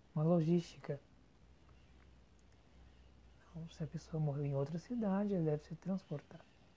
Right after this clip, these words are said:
Como ocorre os funerais de bispos, cardeais e o Santo Padre? Simples. As exéquias do bispo celebram-se na igreja catedral,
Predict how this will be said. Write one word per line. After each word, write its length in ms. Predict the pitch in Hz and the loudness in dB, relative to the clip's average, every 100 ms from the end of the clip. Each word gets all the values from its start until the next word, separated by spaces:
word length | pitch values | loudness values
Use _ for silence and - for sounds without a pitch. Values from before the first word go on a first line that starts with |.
| - - - - - - - - - - - - | -20 -20 -20 -20 -20 -20 -20 -20 -20 -20 -20 -6
Como 260 | - 330 320 | 4 6 6
ocorre 680 | - 254 262 269 269 277 277 - - - - - - - - - - - - | 6 10 12 10 8 4 2 -10 -20 -20 -20 -20 -20 -20 -20 -20 -20 -20 -20
os 100 | - | -6
funerais 460 | - 240 196 214 196 | 2 6 8 8 8
de 80 | |
bispos, 600 | 180 175 240 - 233 240 | 6 6 4 2 -6 -6
cardeais 580 | - 196 196 175 175 190 | 2 4 6 6 6 4
e 40 | 220 | 2
o 80 | - | -2
Santo 240 | - 180 - | -2 -2 -4
Padre? 280 | 165 - - - - - - - - | -10 -10 -12 -18 -20 -20 -20 -20 -20
Simples. 640 | - - 240 156 - - - - - - - - - - - - - - - - - - | -16 2 4 2 -2 -20 -20 -20 -20 -20 -20 -20 -20 -20 -20 -20 -20 -20 -20 -20 -14 4
As 160 | 196 | 8
exéquias 480 | 233 214 269 277 226 | 10 12 10 10 6
do 120 | 190 | 6
bispo 600 | 165 156 208 - - 254 269 - - - - - - - | 6 8 6 4 -6 -6 -6 -16 -20 -20 -20 -20 -20 -14
celebram-se 640 | - 180 185 190 202 - | 2 8 8 8 6 6
na 140 | 196 190 | 6 8
igreja 320 | 190 190 190 | 8 6 4
catedral, 800 | - 269 - 247 180 151 139 | 2 0 2 4 6 4 2